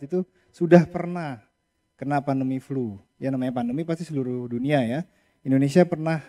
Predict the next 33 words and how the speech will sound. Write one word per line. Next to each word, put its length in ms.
dan 160
kita 180
punya 460
rekamannya, 720
punya 240
ingatannya, 720
punya 320
arsipnya 1040
yang 240
men-, 340
merekam 480
apa 240
yang 80
terjadi 320
saat 320
itu. 160
Maka 280
kita 120
bisa 200
buat 200
rekaannya 560
di 80
tahun 160
dua 80
ribu 200
delapan 360
kira-kira 400
akan 160
seperti 400
ini 160
kejadiannya 720
gitu. 240
Jadi 440